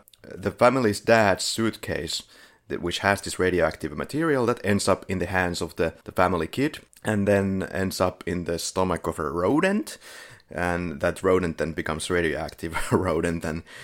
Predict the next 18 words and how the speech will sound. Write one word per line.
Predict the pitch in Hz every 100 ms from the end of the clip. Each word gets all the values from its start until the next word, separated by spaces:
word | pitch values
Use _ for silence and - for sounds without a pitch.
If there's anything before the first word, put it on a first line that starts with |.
| - - - 90
the |
rodent | 87 123 127 117
goes | - 107 101 -
berserk | - 92 92 - 90 87 -
in | 85
the | 87
flat | 82 85 82 82 -
and, | 82 69 -
and | 87
the | 85
apartment | 80 - 82 78 78
and | 76
starts | 73 85 85 -
murdering | 85 82 78 80
everyone | 78 69 71
left | 76 80
and | 67 67
right. | 76 67